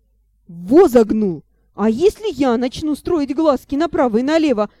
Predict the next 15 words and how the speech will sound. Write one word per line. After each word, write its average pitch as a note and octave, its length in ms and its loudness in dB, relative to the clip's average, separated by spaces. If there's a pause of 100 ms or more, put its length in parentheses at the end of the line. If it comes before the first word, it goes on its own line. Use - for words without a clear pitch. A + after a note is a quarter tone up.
в - 60 -18
поисках D4 640 -4
этих D#4 320 -2
самых D4+ 360 -6
признаков C#4 540 -6
у F4 60 2
него, C#4+ 340 0 (260)
ему C4+ 280 0
понравится? A3 760 -2 (640)
Теперь, F4+ 420 -4 (260)
когда B3+ 340 0
список C4+ 460 -6
курсов A#3 420 -6
был B3+ 180 0
утвержден, C#4+ 540 -4